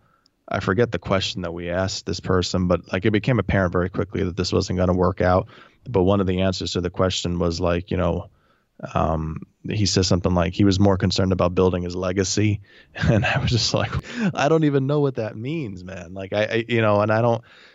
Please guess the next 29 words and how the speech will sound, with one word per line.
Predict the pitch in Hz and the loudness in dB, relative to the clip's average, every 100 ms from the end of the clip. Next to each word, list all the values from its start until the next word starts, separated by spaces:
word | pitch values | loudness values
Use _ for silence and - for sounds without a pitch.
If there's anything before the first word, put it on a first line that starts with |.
| _ | _
uh, | - - - - | -8 -6 -6 -2
you | 123 | 2
know, | 113 107 101 | 4 2 0
and | - 113 | -2 -2
I | 117 | 0
just | 123 135 | 0 0
feel | - | 4
like | 139 110 | 4 4
that | 117 110 | 0 0
word | 104 113 120 | 2 4 4
has | 120 98 | 2 -2
sort | - 113 101 | -4 -2 -2
of | 95 | -2
kind | - 107 | -4 -2
of | 101 90 | -2 -6
become | 98 - 104 98 92 | -12 -10 -10 -8 -6
this, | 92 - - | -6 -4 0
like, | 95 90 - - _ _ _ _ _ _ _ _ | 2 2 -2 -18 _ _ _ _ _ _ _ _
it's | 110 - | -4 2
your | 98 | 2
charge | 95 - 120 120 107 95 - | 2 -2 0 0 0 -2 -4
to | - | -6
build | 90 104 101 | 0 2 2
a | |
legacy, | 90 95 123 117 98 - 92 90 | 2 2 2 0 -2 -4 -8 -8
as | 98 107 | -6 -4
opposed | - 113 107 - | -2 0 0 -2
to, | 107 | -4
like, | 98 95 | 0 -2